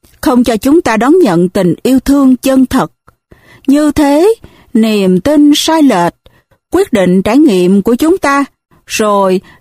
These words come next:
trải nghiệm tiêu cực càng củng cố thêm sự lầm tưởng. Tất cả tạo thành cái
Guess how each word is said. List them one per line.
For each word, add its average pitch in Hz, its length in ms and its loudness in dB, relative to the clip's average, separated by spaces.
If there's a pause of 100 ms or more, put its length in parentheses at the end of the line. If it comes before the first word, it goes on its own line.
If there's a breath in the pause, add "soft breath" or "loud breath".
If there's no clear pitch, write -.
trải 240 120 -2
nghiệm 208 500 2 (180)
tiêu 302 160 0
cực 185 300 -4 (440 soft breath)
càng 202 380 0
củng 220 240 0
cố 311 180 0
thêm 294 360 0
sự 185 160 -4
lầm 190 280 0
tưởng. 185 480 0 (1000)
Tất 320 160 -4
cả 226 140 -4
tạo - 240 -4
thành 190 400 0
cái 339 280 -4